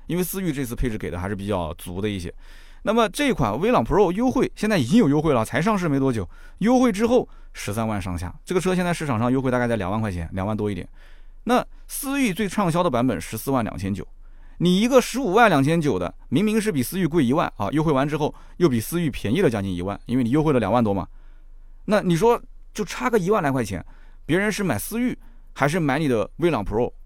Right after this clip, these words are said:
我是觉得威朗 Pro 优势并不大，因为毕竟威朗 Pro 你要了解过之后知道，它其实不是主打操控，它其实也没有什么运动属性。那作为一个家用车，名气也不算大，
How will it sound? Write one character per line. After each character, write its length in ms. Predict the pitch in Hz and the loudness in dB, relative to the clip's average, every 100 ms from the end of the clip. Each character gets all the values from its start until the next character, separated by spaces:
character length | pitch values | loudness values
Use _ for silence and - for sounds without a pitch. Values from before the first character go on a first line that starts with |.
| - | -4
我 260 | 123 127 | 2 4
是 160 | 120 247 | 6 4
觉 140 | 151 | 2
得 100 | 117 | 2
威 140 | 113 139 | 2 2
朗 100 | 104 | 0
Pro 240 | 104 110 | 0 0
优 160 | 120 151 | 0 -2
势 160 | - | -4
并 160 | 127 131 | -2 0
不 60 | 123 | 0
大， 160 | 147 - - - - - - - | -2 -8 -18 -20 -20 -20 -12 0
因 100 | 240 | 2
为 100 | 247 | 4
毕 140 | 254 | 4
竟 180 | 247 208 | 2 0
威 160 | 208 269 | 0 0
朗 120 | 196 | 2
Pro 240 | 160 220 | 2 2
你 80 | 170 | 4
要 120 | 160 | 4
了 120 | 151 | 4
解 100 | 175 | 2
过 140 | 139 147 | 2 2
之 100 | 135 | 2
后 140 | 147 | 0
知 100 | 123 | 0
道， 120 | 135 117 - - - | -2 -4 -8 -20 -20
它 140 | - 240 | -6 -4
其 120 | 214 | 0
实 80 | 226 | -2
不 120 | 220 | 0
是 100 | 254 | -2
主 120 | 156 | -2
打 100 | 131 | -4
操 200 | 95 - | -4 -4
控， 160 | 110 110 | -4 -2
它 100 | 175 | -4
其 180 | 180 185 | -2 -2
实 100 | 190 | -2
也 80 | 127 | -2
没 120 | 160 | -2
有 80 | 151 | -2
什 80 | |
么 80 | 139 | 0
运 100 | 139 | 2
动 120 | 127 | 2
属 160 | 110 80 | 0 -6
性。 180 | - 101 | -8 -6
那 80 | 160 | -4
作 140 | 220 | 0
为 100 | 226 | 0
一 40 | 226 | 0
个 80 | |
家 200 | 208 214 | 0 0
用 140 | 247 156 | 0 0
车， 160 | 123 | 0
名 180 | 117 110 | -2 -2
气 140 | - 190 | -4 -6
也 100 | 110 | -8
不 80 | |
算 160 | 120 175 | -6 -4
大， 160 | 180 | -4